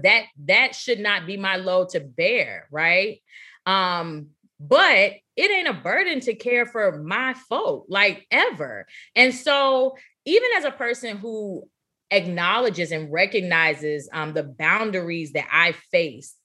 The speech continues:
that I should not have had to, and the struggles that I faced that I should not have had to, um, I also recognize the privileges that I,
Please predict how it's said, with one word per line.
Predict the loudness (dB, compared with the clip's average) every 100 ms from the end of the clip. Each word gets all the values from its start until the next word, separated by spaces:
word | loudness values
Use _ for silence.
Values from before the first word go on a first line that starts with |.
| -4
that | 0
I | 0
should | 0 -4 -4
not | -4
have | -4 -8
had | -2 -2 -2
to, | -8 -14 -10
and | -8 -6
the |
struggles | -6 -2 2 2 0 0
that | 0
I | 0 -2
faced | -2 -2 -2 -12 -20 -20 -6
that | 0
I | 2 2
should | -2 -4
not | -2 -4
have | -4
had | -2 2 2 -2
to, | -10 -10 -10 -16 -20 _ 0
um, | 2 2 0 -2 -6 0
I | 4 4
also | 4 2 2 0
recognize | 2 0 -2 -4 -2 -2
the | -4
privileges | -4 -4 -2 -4 -2 0 0 -4 -12 _
that | -6 -4 -4 -4
I, | -4 -2 -4 -6